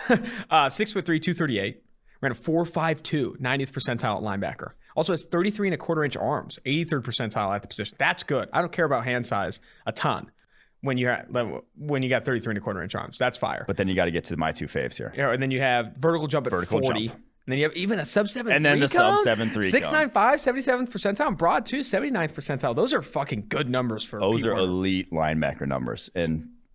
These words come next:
Speaker 2: his tape is just very solid all around.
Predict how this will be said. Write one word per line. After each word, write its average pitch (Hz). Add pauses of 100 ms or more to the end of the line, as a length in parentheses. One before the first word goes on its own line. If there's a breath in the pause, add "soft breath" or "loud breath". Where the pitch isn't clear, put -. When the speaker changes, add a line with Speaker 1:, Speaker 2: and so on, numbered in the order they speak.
(340)
Speaker 2:
his 131
tape 123
is 101
just 92
very 95
solid 90 (300)
all 90
around. 87